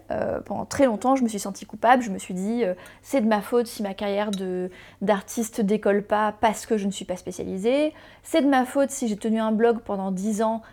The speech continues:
sans qu'il décolle, alors que j'ai vu des blogs décoller, euh, autour de moi, euh, ces dix dernières années, euh,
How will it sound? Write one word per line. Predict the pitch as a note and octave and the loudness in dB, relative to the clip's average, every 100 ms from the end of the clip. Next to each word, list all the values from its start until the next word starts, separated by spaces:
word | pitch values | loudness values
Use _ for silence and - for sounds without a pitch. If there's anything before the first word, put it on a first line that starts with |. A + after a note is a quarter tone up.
| - | -16
sans | - B3+ | -4 -2
qu'il | A#3+ A3 | 0 0
décolle, | G#3+ G#3+ A#3+ A3+ | 0 2 4 4
alors | F3+ F#3 | 2 -2
que | G#3 | -2
j'ai | G3 | 0
vu | G#3 G3+ | 0 0
des | F#3 | 0
blogs | F3+ A3 A#3 | 2 4 4
décoller, | G3 G3+ G#3 G#3+ G#3+ A3+ A3+ F#3 | 2 0 2 2 4 4 2 0
euh, | F#3 | -2
autour | G#3 G3+ G#3+ G3+ | -4 -4 -4 0
de | G#3 | 0
moi, | G#3 G#3+ | 0 0
euh, | G#3 F#3 | -2 -4
ces | F#3 | -6
dix | F3+ | -6
dernières | F#3 F#3 F#3 F3+ | -6 -6 -6 -6
années, | G3 G3 G3+ G3 | -4 -4 -2 -2
euh, | - | -4